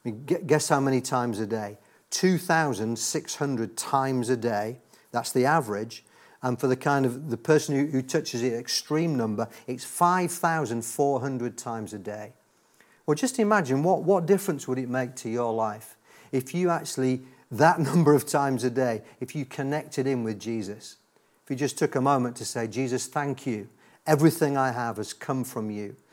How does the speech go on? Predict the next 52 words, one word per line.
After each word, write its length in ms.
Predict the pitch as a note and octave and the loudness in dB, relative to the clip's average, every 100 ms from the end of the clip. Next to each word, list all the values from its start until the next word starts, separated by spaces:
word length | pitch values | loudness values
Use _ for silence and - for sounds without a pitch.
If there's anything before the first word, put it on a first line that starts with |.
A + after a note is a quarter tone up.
| _ _ - | _ _ 2
All 200 | C3+ C#3+ | 4 4
of 80 | |
my 200 | C3 C3+ | 4 2
provision 500 | B2+ - A#2 B2+ A2+ | 0 -2 0 0 0
actually 480 | A#2+ A#2+ - A#2+ A#2 A2+ - - | -4 -4 -2 0 0 -2 -14 -6
belongs 640 | A#2+ B2 C3+ D#3 D3+ C3 - | 2 6 10 10 6 2 -4
to 120 | - | -4
you 300 | A2+ A2+ A2 | -4 -2 -2
and, 100 | G#2+ | -4
and 240 | B2 C#3 A2+ | -6 -8 -8
has 120 | G2 | -8
been 220 | C3+ A2+ | -8 -8
provided 640 | - A2 A#2 B2 A2+ G#2+ | -6 -4 -2 -2 -4 -8
by 160 | A#2 G#2+ | -8 -10
you." 180 | G2 A#2+ | -8 -8
If 220 | E3 - D#3+ | -6 -4 0
you, 180 | D#3 D3+ - - | 0 -2 -10 -6
in 160 | D3 D3 | -2 0
that 180 | D3 D3 | 0 0
moment 560 | B2+ C#3+ E3 D3 C3 | 4 6 8 6 0
when 200 | D#3 B2 | -2 -2
you 120 | B2 A#2+ | 0 -2
feel 400 | - C3 B2 A#2 | -2 -2 0 0
that 300 | A#2+ - - | -2 -4 -2
pull 440 | - C#3+ A2+ - - - - | 4 6 4 -4 -18 -20 -8
to 100 | B2 | 0
buy 220 | A#2 B2+ | 4 4
something 440 | B2 C3+ B2+ B2 | 2 -4 -6 -4
you 120 | A#2+ A#2+ | -4 -4
can't 320 | C#3+ B2+ C3 | -2 -4 -2
really 220 | B2 A#2 | -2 -2
afford, 520 | A2 - B2 G#2+ G2+ - _ - - - | -4 -2 0 0 -2 -10 _ -20 -20 -4
to 140 | D3 | 0
ask 180 | D3 - | 0 -2
Jesus 340 | E3+ D#3+ C#3 | -2 0 -2
for 120 | - C3 | -4 -4
the 80 | |
strength 560 | B2 - - E3+ C#3 - | -2 -4 -4 -6 -6 -8
to 80 | A#2 | -10
say 260 | - B2+ | -6 -6
no. 560 | B2 B2+ D3 C#3+ A#2 G#2 - _ _ _ - _ | -4 -2 0 0 0 -4 -14 _ _ _ -20 _
Or 80 | D#3 | 0
for 160 | - E3 | 4 4
those 240 | G3 F3+ | 6 4
of 100 | E3 | 2
you 140 | E3+ | 2
who, 240 | D3 D#3+ C3+ | 2 2 0
who 180 | C3+ D3 | 0 2
are 60 | |
actually 340 | D3 - - B2 | 0 -4 -2 -2
in 160 | A#2 | 0
margin, 540 | C3 F#3+ A3+ A#2+ G#2 | 2 2 2 -2 -6